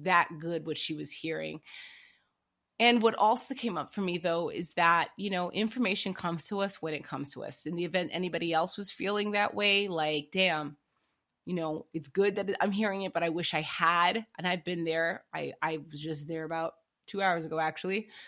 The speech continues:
about something else completely different. But, you know, um,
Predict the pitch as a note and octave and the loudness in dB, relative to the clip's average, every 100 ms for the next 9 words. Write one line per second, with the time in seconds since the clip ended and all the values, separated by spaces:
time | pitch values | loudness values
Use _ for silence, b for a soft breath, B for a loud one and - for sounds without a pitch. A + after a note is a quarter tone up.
0 | B E3 E3+ G3 F3 F#3 F#3+ F#3+ G#3+ G3+ | B -4 0 0 0 2 2 2 0 0
1 | G3 A#3 B3 B3 B3+ - G3 - G#3 G3 | 0 4 4 6 2 6 4 4 2 4
2 | G3 B3 B B B B - G3 F#3+ F#3+ | 4 0 B B B B 8 10 8 2